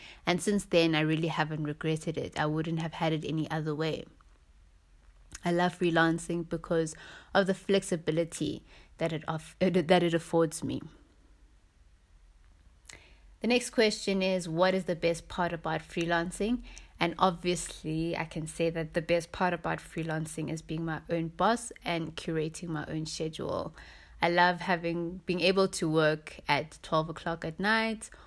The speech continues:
or three o'clock in the morning, because those actually, between twelve and five o'clock in the morning, those are the mo-, my most productive hours. And so I love being having, I love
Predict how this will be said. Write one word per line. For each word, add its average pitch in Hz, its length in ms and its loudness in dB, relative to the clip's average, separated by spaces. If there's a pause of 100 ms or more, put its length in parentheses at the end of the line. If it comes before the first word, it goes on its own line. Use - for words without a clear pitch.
(160)
or 151 120 -2
three 180 180 -2
o'clock 170 320 -2
in 165 120 -2
the 151 60 2
morning, 170 520 2
because 156 400 -2 (160)
those 170 260 0
actually, 160 480 -2
between 170 360 -4
twelve 175 280 2
and 165 140 -4
five 160 400 2
o'clock 160 300 -6
in 165 80 -2
the 156 60 2
morning, 156 380 0 (360)
those 175 180 2
are 190 40 8
the 185 100 8
mo-, 170 180 4
my 175 220 6
most 170 340 2
productive 160 640 0
hours. 170 580 4 (300)
And 165 160 2
so 165 480 2 (200)
I 151 60 4
love 160 360 4
being 160 140 0
having, 160 360 -4 (120)
I 175 100 4
love 190 280 6